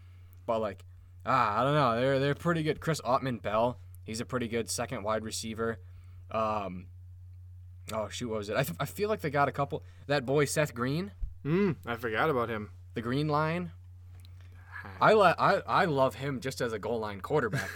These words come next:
Speaker 2: <laughs>
Speaker 1: 'cause he can throw the ball 'cause he was a quarterback. Or, or I'm just gonna run on in there.
Speaker 2: I like Seth Green.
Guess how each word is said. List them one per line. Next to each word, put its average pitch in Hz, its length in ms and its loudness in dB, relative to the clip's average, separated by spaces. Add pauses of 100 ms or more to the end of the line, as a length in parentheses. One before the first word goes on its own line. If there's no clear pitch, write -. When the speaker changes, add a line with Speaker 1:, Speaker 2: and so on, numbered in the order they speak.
Speaker 2:
<laughs> 123 220 -8
Speaker 1:
'cause 117 540 -2 (240)
he 117 100 -8
can 160 580 -2
throw 151 220 2
the 139 80 -4
ball 127 380 2 (200)
'cause 98 120 -10
he 98 60 -10
was 101 180 -6
a 143 60 -6
quarterback. 135 720 -2 (520)
Or, 196 60 0 (160)
or 151 60 -2
I'm 156 60 0
just 151 100 -4
gonna 131 200 -4 (520)
run 120 240 0
on 120 200 0
in 117 180 -2
there. 127 300 -4 (120)
Speaker 2:
I 110 60 -8
like 101 260 -8
Seth 92 380 -14
Green. 90 260 -12